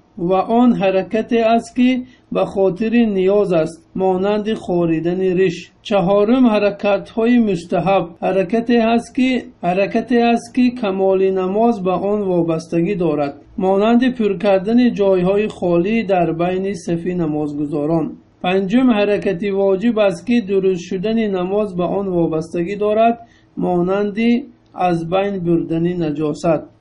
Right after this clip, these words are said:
تنبیه مهم: شرط‌های نماز، رکن‌ها، واجب‌ها و سنت‌های آن بیان شد. پس فرق در بین آنها چیست؟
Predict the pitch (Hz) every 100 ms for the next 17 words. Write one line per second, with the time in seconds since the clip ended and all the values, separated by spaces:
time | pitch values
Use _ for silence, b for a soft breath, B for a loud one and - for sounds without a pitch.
0 | b b - 196 202 233 254 254 233 208
1 | 185 190 196 165 170 - _ - - 202
2 | 202 180 - 233 262 240 202 196 202 208
3 | 196 196 196 185 208 190 180 190 196 202
4 | 202 - 202 196 190 175 175 180 175 170
5 | 202 202 196 185 175 - 190 185 180 175
6 | 175 214 226 - 208 208 175 175 196 170
7 | 165 160 - - 202 196 - - 226 214
8 | 214 180 170 170 180 196 190 170 160 151
9 | 170 170 165 208 - -